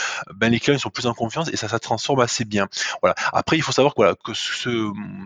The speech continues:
aujourd'hui, par contre, je, tout ce qu'on parle de là, actuellement, aujourd'hui, je ne le fais plus, hein, on, on le développe un peu plus tard, mais voilà, aujourd'hui, je ne fais plus de création de site, je ne fais plus d'accompagnement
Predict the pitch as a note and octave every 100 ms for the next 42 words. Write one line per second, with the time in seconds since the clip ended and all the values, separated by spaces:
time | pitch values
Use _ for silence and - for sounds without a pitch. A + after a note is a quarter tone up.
0 | G2+ C3 A#2 A#2+ D#3+ - A#2 D#3+ C3+ -
1 | - - B2 - - A2+ A2 - _ -
2 | A2 G#2 F#2+ F#2 G2 D#3 A2 - A#2 -
3 | A2 A2+ C#3 A#2+ A2+ A2+ - A2 - F#2+
4 | G#2 F#2+ F#2+ F#2 F#2 F2+ G2 G#2 A2 A#2
5 | A#2+ A2+ - - D#3 - - - G#2+ G#2+
6 | F#2+ A2+ A#2 C#3+ A#2+ - G#2+ - B2+ -
7 | A2 G#2+ - D3+ B2 G2+ G#2+ - A#2+ -
8 | G#2+ A#2 A2 A2 A2 A#2 A2+